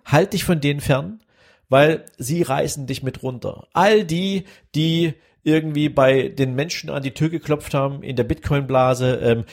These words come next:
"Komm hier in mein Team und sei mit dabei" und, ähm, himmelhoch jauchzend. Ja, es gibt viele Menschen, die haben jetzt richtig zu tun, irgendwie zu sehen,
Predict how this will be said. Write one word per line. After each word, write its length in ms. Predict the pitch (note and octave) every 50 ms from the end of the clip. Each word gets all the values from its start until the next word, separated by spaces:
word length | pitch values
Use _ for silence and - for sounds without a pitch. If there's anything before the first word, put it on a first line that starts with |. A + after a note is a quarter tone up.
| - _ -
"Komm 300 | - G#3+ A3 G#3 F#3 E3+
hier 320 | D#3 D3+ F3 F#3+ G3 F3
in 160 | F#3 F3 D#3+
mein 240 | D#3 D3 D3+ D#3 D#3
Team 400 | - - D#3+ E3+ F3+ F3+ D#3+ C#3+
und 200 | C#3+ D3+ D#3 D3+
sei 300 | B2 G#2+ C3 C3 C#3+ D3+
mit 200 | D#3 D#3 D3+ D3+ D3
dabei" 500 | C#3 C3 A#2+ B2 C3 C#3 C#3+ C#3+ C3+ B2
und, 280 | B2 B2 C3 B2+ -
ähm, 340 | C3 B2 B2 B2 A#2+ A#2+ A2+ _ - - - - -
himmelhoch 420 | - D3 D3+ D#3 C#3 C3+ C#3+ C#3 B2
jauchzend. 680 | A#2 G#2+ A2+ C3 C#3 - - - C3+ C3 C3 C3 - _ - - - - -
Ja, 360 | - - - B2 C3 C#3 C3+ - - - - - -
es 140 | - A2+ -
gibt 220 | - C#3 - -
viele 240 | - - A#2 A#2 B2
Menschen, 340 | A2 G#2 G#2 G#2+ - A#2 A2
die 160 | F#2+ G2+ G2
haben 300 | F#2+ G2+ G#2 G2 G#2 G2+
jetzt 300 | G2 G2+ G#2 - - - - - - - - - A2
richtig 360 | A2 A#2 - - B2+ A2+ -
zu 120 | - A#2+
tun, 440 | - - - A2+ A2+ A2+ A#2 A#2 G2
irgendwie 440 | - A2+ A2+ G#2+ G#2+ G#2+ G#2+ G#2 -
zu 180 | - - G#2
sehen, 340 | F#2 F2+ G2+ G2+ G#2 G#2+ G2+